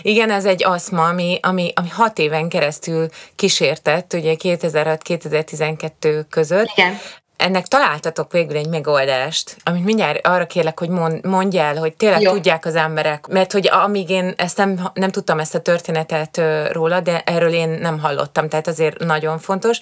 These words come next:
Speaker 1: Mit tanított akkor neked ez az aszma? Mit adott hozzád?
Speaker 2: Igen, tehát, ö,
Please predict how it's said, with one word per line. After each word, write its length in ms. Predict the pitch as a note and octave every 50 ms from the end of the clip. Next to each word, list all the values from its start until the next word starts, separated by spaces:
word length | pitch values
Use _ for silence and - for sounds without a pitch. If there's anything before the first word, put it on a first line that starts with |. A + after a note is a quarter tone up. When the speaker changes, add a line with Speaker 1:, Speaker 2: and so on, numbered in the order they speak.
| - -
Speaker 1:
Mit 240 | F#3 G#3+ A#3+ A3
tanított 420 | - D#3+ D#3 D#3 D3+ D#3 D3 - -
akkor 220 | D#3 - - E3+
neked 260 | D#3+ D#3 D#3 E3 D#3+
ez 140 | D#3+ D#3 D3
az 100 | D#3+ D3+
aszma? 460 | D3 D#3+ D#3 D3+ - - D#3 D3 D3 D3 D#3+ D#3 -
Mit 340 | C#3+ G3 G#3 G3 - -
adott 380 | - - E3 D#3+ D#3+ D3+ D3 -
hozzád? 600 | - F3 D#3 C#3 C3+ D3+ C#3 C3 - - - _ _ _ _ _ B3
Speaker 2:
Igen, 360 | A3 G#3 F#3 F3 E3+ G3+ -
tehát, 300 | - F#3 F#3 - - - - G#3+
ö, 100 | G#3+